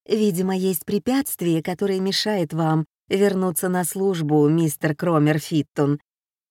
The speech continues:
Теперь он, по крайней мере, не забывал обращаться к нему как следует.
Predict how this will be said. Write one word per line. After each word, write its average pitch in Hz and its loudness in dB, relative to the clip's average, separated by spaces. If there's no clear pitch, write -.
Теперь 180 -2
он, 226 0
по 233 -4
крайней 202 0
мере, 185 -2
не 202 0
забывал 190 0
обращаться 151 -4
к - -16
нему 147 2
как 160 -4
следует. 120 -4